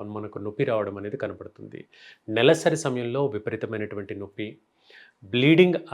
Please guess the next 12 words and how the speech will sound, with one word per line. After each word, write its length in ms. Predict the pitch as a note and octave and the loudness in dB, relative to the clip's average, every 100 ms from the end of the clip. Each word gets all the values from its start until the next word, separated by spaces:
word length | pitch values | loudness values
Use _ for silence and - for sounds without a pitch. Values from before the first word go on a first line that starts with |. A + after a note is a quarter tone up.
| G#2+ | -4
అధికంగా 420 | A#2+ B2+ B2 A2+ G#2 | 0 2 0 -2 -6
ఉండడము, 340 | G#2 G2+ A2 B2+ _ _ _ _ A#2+ | -6 -8 -10 -16 _ _ _ _ 4
దాంతోపాటు 600 | C3+ E3 F3+ D#3+ D3 C3+ C#3+ A2 | 8 8 6 4 4 4 2 2
నడుము 240 | A2 B2 C3+ | 2 2 0
నొప్పి 180 | - A#2 | -2 -6
కూడా 160 | G#2 A#2 G#2 | -4 -4 -6
ఉండడం, 240 | F#2 F#2+ - A#2+ | -10 -14 -12 -10
ఈ 20 | A2 | -6
మూడు 220 | A2+ D3+ F#3 | -2 0 2
లక్షణాలు 520 | B2+ - - A2 G#2+ C#3 A2 - C3 | 0 -2 -6 -6 -4 -4 -6 -6 -6
అడినోమయోసిస్ 720 | A#2+ C#3+ C3+ A2 G2+ - - | -4 -2 -2 -4 -6 -10 -10
అనేటువంటి 360 | G#2 G#2 G#2 | -10 -10 -14